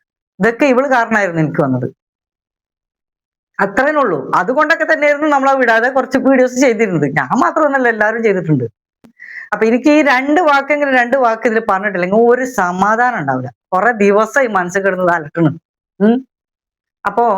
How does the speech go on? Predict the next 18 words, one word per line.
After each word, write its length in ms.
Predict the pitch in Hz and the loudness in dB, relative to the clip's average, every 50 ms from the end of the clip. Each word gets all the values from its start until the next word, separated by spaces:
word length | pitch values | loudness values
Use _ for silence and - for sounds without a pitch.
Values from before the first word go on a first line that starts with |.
| 202 202 202 196 - _ _ _ _ - 220 220 | -2 -6 -8 -12 -20 _ _ _ _ -4 -2 0
എന്തായാലും 480 | 240 247 269 262 254 247 240 247 247 247 247 226 | 2 2 2 2 2 2 2 0 -2 -2 0 0
ഈ 20 | 240 254 247 254 | 0 2 2 0
പറഞ്ഞ 240 | 240 240 240 285 320 302 | -2 -2 0 -2 0 0
വ്യക്തിനോട് 320 | 269 254 - 269 247 240 240 233 | 0 0 0 0 2 2 2 2
എനിക്കൊരു 260 | 202 - 226 214 202 208 | 2 0 0 0 0 0
പ-, 160 | 190 160 - - | -2 -2 -2 -4
കാര്യം 220 | 196 185 196 202 202 185 | -4 -4 -2 -2 -2 -2
പറയാനുണ്ട്. 340 | 165 160 151 143 135 131 127 - _ - 254 | -2 -2 -4 -4 -2 -4 -4 -6 _ 0 2
എന്ത് 720 | 262 262 262 262 262 269 269 269 269 269 277 277 277 262 277 254 208 | 4 6 6 6 4 4 4 2 2 2 4 4 4 2 2 2 0
വേണമെങ്കിലും 380 | 220 247 254 254 240 226 202 180 196 | 0 0 0 -2 -4 -4 -4 -2 -2
ചെയ്തോ, 220 | 180 175 165 135 120 - _ _ _ _ _ _ _ _ _ _ _ _ _ _ _ _ - | -2 0 0 -2 -2 -4 _ _ _ _ _ _ _ _ _ _ _ _ _ _ _ _ -4
പക്ഷെ 220 | 220 240 233 285 302 269 254 254 | -2 -2 0 0 0 2 2 2
ഞാൻ 220 | 262 269 294 330 359 359 | 4 2 2 2 2 2
പറയാനുള്ള 360 | 349 302 285 277 277 269 262 254 226 214 | 2 2 2 2 2 0 0 0 0 0
ഞാൻ 120 | 208 208 220 220 226 | 0 0 0 0 0
പറയാം, 200 | 202 190 196 208 | 0 2 2 0
അത് 80 | 240 262 247 | 2 2 2
എന്നോട് 220 | 240 247 254 | 2 2 2